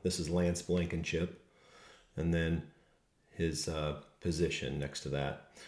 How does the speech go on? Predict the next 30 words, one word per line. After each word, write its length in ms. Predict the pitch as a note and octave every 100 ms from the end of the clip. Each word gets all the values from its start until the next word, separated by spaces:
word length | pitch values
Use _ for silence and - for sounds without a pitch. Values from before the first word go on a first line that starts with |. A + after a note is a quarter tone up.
| - -
And 120 | F#2+
then 80 | F#2
the 80 |
back 420 | E2+ G#2 F#2+ F2 -
also 380 | F#2+ F2+ F#2
has 480 | E2+ E2+ D#2+ D#2 - - - - _ -
a, 440 | D#2+ D#2+ D#2+ D2 - _ _ - - - - -
looks 160 | - -
like 120 | G#2+
an 100 | E2+
in-action 560 | F2+ F2+ F2 - F#2+ F2+
photo. 340 | F#2 F2+ F#2
I 40 | F2+
don't 140 | F2
know 40 |
if 120 | F2 -
they'll 100 | E2
all 120 | E2+
be 120 | E2+
that 220 | E2+ E2
way. 340 | E2 E2 E2+ F2
And 160 | E2+
then 300 | E2 E2 D#2+ - - - - -
it 120 | E2
has 480 | E2+ D#2 D#2 D2+ - - -
a 20 |
little 220 | A2 G2+
bit 120 | G#2
about 420 | F#2+ F#2 A#2 C3+
him, 360 | G#2 B2 C#3+ D3+